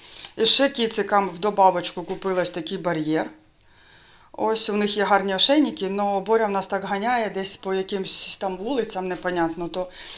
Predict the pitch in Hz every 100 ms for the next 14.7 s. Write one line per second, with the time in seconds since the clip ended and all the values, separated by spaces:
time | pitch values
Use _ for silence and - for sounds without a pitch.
0 | - - 220 240 220 208 196 185 233 226
1 | 214 196 196 190 185 202 202 180 214 226
2 | 226 190 - 165 - - - - - 190
3 | 180 202 208 175 165 165 160 160 156 160
4 | 165 - _ _ _ _ _ - _ -
5 | _ _ _ _ _ - - - - 170
6 | 165 - - - 220 180 185 165 160 156
7 | - - - - - - - - 269 277
8 | 302 294 277 - - - - - - 196
9 | 185 175 - 190 190 - - - - -
10 | - - - 233 226 220 196 180 - -
11 | 208 269 330 - 320 330 - - - -
12 | - - - - - - - - - -
13 | - - - - - - - - - -
14 | 226 226 226 220 202 233 220